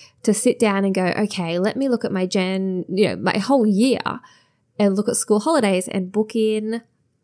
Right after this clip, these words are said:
accommodation for the boys and I to go and do something so I know that it's locked in," because that is what brings me joy. I love going different places with the kids. I just don't do it enough. I always do it on a whim. And so he talks about really booking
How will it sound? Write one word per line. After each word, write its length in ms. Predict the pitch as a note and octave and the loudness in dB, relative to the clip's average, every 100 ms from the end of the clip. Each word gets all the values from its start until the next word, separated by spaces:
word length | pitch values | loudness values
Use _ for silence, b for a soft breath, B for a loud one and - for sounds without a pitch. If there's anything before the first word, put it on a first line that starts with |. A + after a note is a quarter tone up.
| _ - | _ -10
accommodation 640 | - B3 A#3 A#3 A#3+ A#3 | -4 -2 2 2 2 0
for 100 | A#3 | 0
the 80 | A#3 | 0
boys 260 | A3 A3+ A3+ | 2 2 2
and 80 | |
I 60 | G3 | 0
to 80 | F#3+ | 2
go 140 | G3 | 4
and 100 | G3 | 2
do 160 | G3+ G#3+ | 2 2
something 320 | G3+ F3 F3+ | 0 0 -2
so 140 | G3+ | 0
I 100 | F#3+ | 2
know 300 | F#3+ G3 G3 | 4 4 4
that 100 | G#3+ | 4
it's 180 | F#3+ - | 2 -2
locked 280 | G3 G3 - | -4 -2 -2
in," 180 | C#4+ G3+ | -2 -2
because 240 | F#3+ G3 | -2 -4
that 240 | - A#3+ - | -4 -8 2
is 220 | A#3+ A3 | 2 4
what 180 | G3+ G3+ | 0 0
brings 280 | F#3+ G3 G3 | -2 -2 -2
me 100 | F#3 | -2
joy. 220 | A#3 G3 | 0 -2
I 180 | F#3 F#3+ | -2 -2
love 360 | G3 F#3+ F#3+ | 0 0 -2
going 280 | - F#3+ F#3+ | -2 -2 -2
different 300 | F#3+ F#3+ F#3 | -4 -4 -4
places 340 | F#3 F#3+ F3 | -2 -2 -2
with 140 | - - | -8 -8
the 80 | - | -6
kids. 400 | D4 B3 - - B B - | 0 0 -2 -10 B B -4
I 60 | |
just 200 | G3 F#3 | -2 0
don't 220 | F3+ F3+ | 0 0
do 120 | B3 C4+ | 0 0
it 80 | |
enough. 280 | G3 F3+ - | 0 -2 -2
I 60 | G3 | -2
always 220 | G3+ G3 | -2 -2
do 140 | G3 | -2
it 60 | F#3+ | -2
on 120 | F#3+ | -2
a 60 | G3 | -2
whim. 460 | G3 A3+ G#3+ - - B B B - | 0 0 0 -6 -14 B B B -2
And 160 | G#3+ | 0
so 80 | A3 | 0
he 120 | G#3+ | -2
talks 380 | A3 A#3+ B3 - | -4 -6 -6 -6
about 280 | D4 A#3 - | -4 -4 -6
really 720 | G#3+ G#3 B3 C4 C#4 C#4+ C4 - | -10 -6 -4 -2 0 -2 -4 -2
booking 500 | G#3 G3+ G#3 G3+ G3 | -2 0 -2 -2 -10